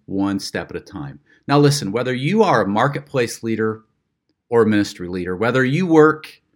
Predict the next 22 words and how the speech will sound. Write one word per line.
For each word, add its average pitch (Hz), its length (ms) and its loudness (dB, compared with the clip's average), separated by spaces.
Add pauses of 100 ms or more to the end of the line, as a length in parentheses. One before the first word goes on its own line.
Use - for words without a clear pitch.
(460)
in 117 540 0
the 101 80 -6
secular 127 800 -4
or 117 120 -2
the 104 80 -4
sacred, 87 520 -12
whether 131 220 0
you're 180 160 2
in 165 80 2
insurance 170 520 -2
or 120 80 -4
something 147 380 -2
that - 140 -8
seems 117 320 -8
totally 147 360 -2
opposite, 110 480 -4
whether 110 180 -8
you're 127 120 -2
in 117 80 -2
sales 151 420 -2
or 143 60 0
service, 139 640 -8